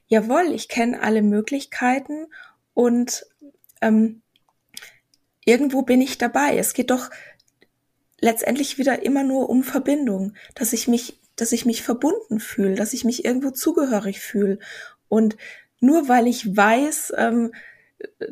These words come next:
dass es, ähm, irgendwas gibt, heißt es ja nicht sofort, dass ich mich damit identifiziere. Also ich hab ja auch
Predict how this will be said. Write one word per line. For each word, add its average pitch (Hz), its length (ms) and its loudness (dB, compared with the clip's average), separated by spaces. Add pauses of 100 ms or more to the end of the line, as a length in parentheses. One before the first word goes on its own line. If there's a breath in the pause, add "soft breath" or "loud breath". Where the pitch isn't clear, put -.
dass 233 220 2
es, 233 200 -2
ähm, 220 440 0 (200)
irgendwas 247 500 0
gibt, - 300 -2
heißt 226 200 0
es 226 120 -4
ja 233 100 0
nicht 233 180 0
sofort, 233 360 -2
dass 220 140 -2
ich 214 120 -6
mich 226 160 -2
damit 220 320 0
identifiziere. 214 880 -2 (280 soft breath)
Also 214 160 -2
ich - 160 -4
hab 220 140 -4
ja - 120 0
auch - 260 0